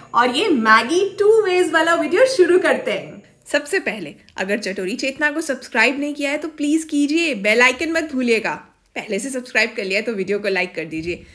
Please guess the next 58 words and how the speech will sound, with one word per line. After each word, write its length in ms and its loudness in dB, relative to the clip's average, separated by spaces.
मैगी 280 4
को 120 -4
बॉईल 320 0
करना 240 -2
है, 180 -6
लेकिन 380 -8
ओवर 360 2
बॉईल 340 0
नहीं 120 -4
कर 160 -6
देना, 280 -4
नहीं 200 -6
तो 120 -6
ये 140 -2
रेसिपीज 500 -4
में 160 -6
खिचड़ी 420 -4
बन 160 -2
जाएगी 320 -4
मैगी 380 -6
की। 280 -14
अब 180 -4
ये 60 0
बॉईल 320 2
करने 260 2
के 120 -4
बाद 260 2
मैंने 180 -4
इस 100 -6
पे 100 -8
ठंडा 300 -4
पानी 320 -4
भी 100 -4
डाल 200 0
लिया 160 -4
था। 320 -12
सबसे 320 -2
पहले 280 2
बना 240 4
रहे 120 2
हैं 120 -2
आलियो 400 0
ई 220 -2
ओलियो 320 0
मैगी। 540 -8
इसके 280 -6
लिए 180 -4
पैन 340 0
में 260 -6
ऑयल 300 -4
गरम 240 -2
किया 200 -2
है 180 -2
और 260 -8
फिर 180 -2
डाला 280 2
है 220 -4
गार्लिक। 560 -4